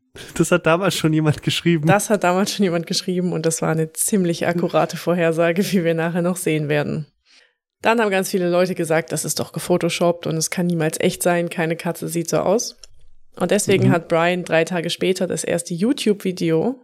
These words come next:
Speaker 2: von Grumpy Cat hochgeladen unter dem Account The Real Grumpy Cat. Und in dem Video sieht man eine menschliche Hand, die Grumpy Cat in den Bauch krault.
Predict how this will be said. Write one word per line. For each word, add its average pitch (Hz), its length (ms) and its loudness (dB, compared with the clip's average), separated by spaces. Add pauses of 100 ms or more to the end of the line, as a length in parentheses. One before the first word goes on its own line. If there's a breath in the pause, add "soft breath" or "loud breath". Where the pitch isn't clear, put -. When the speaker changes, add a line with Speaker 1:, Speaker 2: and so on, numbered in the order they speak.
Speaker 2:
von 180 300 -2
Grumpy 170 320 -2
Cat 175 260 -4
hochgeladen 175 640 -2
unter 190 240 -2
dem 175 160 -2
Account 185 500 -2
The 185 80 0
Real 196 400 0
Grumpy 190 440 0
Cat. 214 480 -2
Und 196 160 2
in 202 120 2
dem 196 140 2
Video 226 180 2
sieht 185 200 -6
man 165 100 2
eine 165 80 0
menschliche 175 520 0
Hand, 208 280 0
die 175 160 -2
Grumpy 165 360 0
Cat 156 220 -2
in 151 80 0
den 156 40 -4
Bauch 139 240 0
krault. - 440 -4